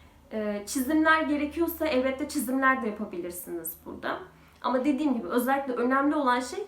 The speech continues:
yanlışına ve boşuna bakmak. Çünkü bunları ne kadar çabuk tamamlarsan bir sonraki denemende de netlerin o derece artabilir ya da konu eksiğini bir şekilde tamamlamış olabilirsin. Denemeleri çözdük. Denemeleri çözdükten sonra da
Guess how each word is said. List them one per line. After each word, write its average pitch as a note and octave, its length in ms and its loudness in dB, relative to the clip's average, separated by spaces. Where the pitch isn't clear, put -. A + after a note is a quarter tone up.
yanlışına B3+ 680 4
ve F#3+ 180 -4
boşuna B3 400 -2
bakmak. D#4 380 0
Çünkü D4 380 -2
bunları D4+ 300 2
ne D#4+ 100 2
kadar E4+ 340 0
çabuk A#3+ 340 -4
tamamlarsan G#3+ 760 0
bir D4+ 60 -8
sonraki C#4+ 500 0
denemende G#3+ 580 0
de D#4+ 220 -2
netlerin A#3+ 540 -2
o C4 160 -2
derece B3+ 320 2
artabilir D4+ 600 -2
ya C#4 160 -2
da E4+ 140 0
konu D#4+ 200 2
eksiğini C4+ 440 -2
bir C#4+ 60 -6
şekilde D#4 360 -4
tamamlamış D4 640 2
olabilirsin. F#3 540 -6
Denemeleri E4+ 540 4
çözdük. C#4+ 520 0
Denemeleri C#4 640 2
çözdükten C4+ 600 2
sonra G#3+ 420 -4
da D4 180 0